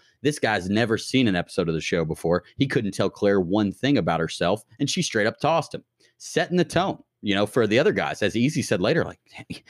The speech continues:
she took that dude away to talk to him for five minutes, and he's gone. We're never gonna see him again. It could be any of us at any time." And it, it strikes this fear into them.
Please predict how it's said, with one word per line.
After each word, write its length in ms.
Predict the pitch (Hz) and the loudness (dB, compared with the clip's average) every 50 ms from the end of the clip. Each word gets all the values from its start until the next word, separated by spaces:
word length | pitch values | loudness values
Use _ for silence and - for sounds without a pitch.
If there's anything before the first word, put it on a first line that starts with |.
| - - - - | -20 -20 -14 -10
she 160 | - - 143 | -2 0 0
took 180 | 156 - 135 113 | 0 0 -2 -2
that 160 | - 78 - | -2 -4 -2
dude 160 | - 87 82 | 0 0 2
away 260 | 82 78 87 107 156 | 2 2 2 2 2
to 80 | 156 98 | 2 0
talk 280 | - - 101 135 165 - | -2 -2 -2 -2 -2 -2
to 80 | - | -4
him 80 | 90 80 | -6 -6
for 100 | - - | -10 -10
five 240 | - - 95 87 85 | -6 -4 -4 -2 0
minutes, 320 | 87 120 185 202 - - | 0 0 0 0 -4 -4
and 80 | - 82 | -2 -2
he's 140 | 135 147 | -2 -2
gone. 280 | - - 123 120 220 247 | -2 -4 -4 -2 -2 -2
We're 80 | 127 - | -2 -2
never 180 | - 120 101 | -2 -4 -4
gonna 180 | - - 110 98 | -2 -4 -4 -6
see 220 | - - - 135 | -6 -4 -2 0
him 120 | 175 247 240 | 2 2 2
again. 220 | 156 - 101 87 | 2 0 -2 -2
It 80 | 104 - | 0 0
could 100 | 180 170 | 0 0
be 160 | - 160 - | 0 0 2
any 220 | 98 156 269 285 | 2 2 2 2
of 100 | 85 78 | 0 -2
us 160 | - - - | -4 -8 -8
at 80 | - - | -4 -2
any 160 | 101 120 139 | 0 0 0
time." 400 | 139 - 117 143 185 196 - - - _ _ - - - - - _ _ _ _ _ _ _ | 0 0 0 0 2 0 0 -2 -6 _ _ -20 -20 -20 -20 -20 _ _ _ _ _ _ _
And 120 | 131 127 | -2 -2
it, 80 | 120 - | -2 -2
it 100 | 117 110 | -4 -4
strikes 360 | - - - 175 185 - - | -2 0 0 0 0 -2 -4
this 160 | - - - - - _ | -8 -10 -10 -12 -4 _
fear 300 | 156 123 80 69 - - _ _ _ _ - | 0 0 0 -2 -6 -12 _ _ _ _ -6
into 240 | 92 87 - - | -6 -4 -4 -4
them. 240 | 90 82 80 78 73 | -4 -4 -6 -6 -8